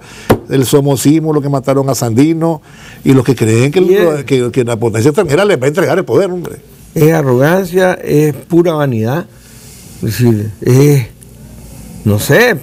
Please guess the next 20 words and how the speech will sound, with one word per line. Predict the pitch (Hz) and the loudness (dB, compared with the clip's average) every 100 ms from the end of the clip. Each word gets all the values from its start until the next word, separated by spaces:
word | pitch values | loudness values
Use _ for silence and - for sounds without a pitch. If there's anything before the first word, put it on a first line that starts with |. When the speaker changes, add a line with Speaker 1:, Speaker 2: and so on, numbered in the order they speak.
| 180 | -4
Speaker 2:
pues, | 196 226 208 | -2 0 0
es | 143 147 | -2 -6
decir, | 156 160 123 - - - - - | -2 -4 -4 -14 -20 -20 -12 -2
eh, | 131 - | 0 0
eh, | 131 - - - - | -6 -10 -14 -10 -2
es | 214 | -2
que | - | 0
así | 254 - 262 | -2 0 2
es | 277 | 2
la | 277 | 2
oligarquía. | 269 247 180 - 320 277 165 | 2 2 0 -2 0 2 2
La | 160 | 0
oligarquía | 160 170 143 - 208 247 240 | 0 0 -2 -4 0 0 0
cree | 214 226 254 254 | 0 2 0 -2
que, | - 180 - | -2 -4 -4
que | 156 | -8
tiene | 139 208 226 | -4 -2 0
derecho | 202 220 - | 0 -2 -4
a | |
todo. | 180 - 214 156 - | -6 -2 0 0 -2